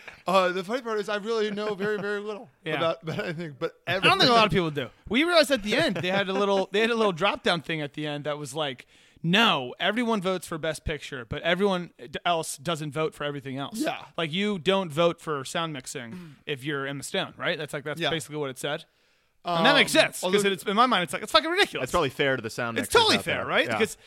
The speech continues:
Speaker 2: I mean, apparently it wasn't like that for, 'cause Kobe won. So I think everyone can vote on animated short, 'cause there's no way the animated
Speaker 3: I just
Speaker 2: short
Speaker 3: think
Speaker 2: people were
Speaker 3: everybody
Speaker 2: like,
Speaker 3: digs Kobe.
Speaker 2: "He nailed it."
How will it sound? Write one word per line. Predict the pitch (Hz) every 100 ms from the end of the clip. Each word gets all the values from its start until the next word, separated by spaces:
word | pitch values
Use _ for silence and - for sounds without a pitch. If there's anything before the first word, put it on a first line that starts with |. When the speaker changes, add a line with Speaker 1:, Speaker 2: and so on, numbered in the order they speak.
| - _
Speaker 2:
I | 196
mean, | 254 220
apparently | 160 311 359 269 214 170 151
it | 160
wasn't | 220 214 185 -
like | 170 160
that | 156 147 -
for, | 151 139 -
'cause | 160
Kobe | - 269 180
won. | 139 107 -
So | 151
I | -
think | 269
everyone | 240 226 214
can | 180 175
vote | 170 156
on | 156
animated | 156 147 135 120
short, | - 143 -
'cause | 151
there's | 151 143
no | 190
way | 202
the | 175 170
animated | 170 160 147
Speaker 3:
I |
just | 220
Speaker 2:
short | 160
Speaker 3:
think | -
Speaker 2:
people | 151 135
were |
Speaker 3:
everybody | 143 123 117
Speaker 2:
like, | 107
Speaker 3:
digs | 117 104
Kobe. | - 113 104 98
Speaker 2:
"He | 170
nailed | 160 160 202
it." | 160